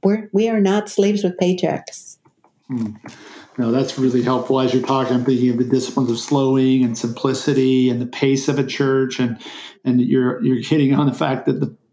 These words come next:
Speaker 2: the pastors are the pace setters or the exemplars, and their pace and their busyness tells a story about maybe what other people should be doing. Um, yeah. How do you, how do you, what, what's your dashboard? What do you pay attention to? How do you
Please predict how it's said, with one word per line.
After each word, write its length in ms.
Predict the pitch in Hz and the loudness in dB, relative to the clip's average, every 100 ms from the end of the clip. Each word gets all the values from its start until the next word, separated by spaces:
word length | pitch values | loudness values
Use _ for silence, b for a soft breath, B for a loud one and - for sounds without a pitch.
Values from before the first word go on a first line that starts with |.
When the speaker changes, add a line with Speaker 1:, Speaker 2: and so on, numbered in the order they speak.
| - | -4
Speaker 2:
the 100 | 143 | -4
pastors 540 | - 127 127 - 131 | -2 -2 -2 -2 0
are 120 | 143 | 2
the 120 | 135 131 | 0 0
pace 360 | - 127 - | 0 0 -2
setters 520 | - 123 135 180 - | -4 0 2 0 0
or 140 | - 135 | 0 2
the 100 | 131 | 2
exemplars, 840 | 127 123 131 147 143 160 160 - | 2 0 0 2 2 2 0 -2
and 340 | 127 139 - 135 | 0 2 0 0
their 200 | 131 135 | -2 -2
pace 440 | - 135 151 151 | 0 0 0 0
and 100 | 131 | 0
their 80 | 123 | 2
busyness 720 | 123 127 131 135 135 - - _ | 2 2 2 0 0 -6 -18 _
tells 240 | - 131 | -2 0
a 60 | 131 | 0
story 340 | - 135 131 | -2 0 2
about 380 | 131 131 131 - | 2 0 -2 -4
maybe 220 | 139 131 | 0 2
what 140 | 131 135 | 2 2
other 180 | 135 135 | 0 0
people 280 | 143 147 | 0 0
should 180 | 139 147 | -2 0
be 120 | 135 | 0
doing. 360 | 131 135 143 160 B B B B B | 2 2 2 0 B B B B B
Um, 340 | 147 143 139 127 B B B - | -2 0 0 -2 B B B -2
yeah. 140 | 170 | -2
How 180 | 170 208 | 0 0
do 80 | 262 | 2
you, 200 | 208 180 | 2 0
how 140 | - 196 | -2 2
do 80 | |
you, 240 | 247 226 - | 2 2 0
what, 240 | - 202 330 | 0 0 2
what's 240 | 202 - | 2 2
your 120 | - | 0
dashboard? 720 | 139 139 143 147 - 165 160 151 | 0 0 0 -2 0 2 2 2
What 80 | 185 | 2
do 40 | |
you 100 | 208 | 2
pay 200 | - 156 | 0 0
attention 520 | 147 - 139 - 147 | 0 0 0 2 0
to? 360 | 143 156 143 143 | 2 2 4 4
How 200 | 139 165 | 2 0
do 60 | 185 | 2
you 280 | 175 151 | 2 0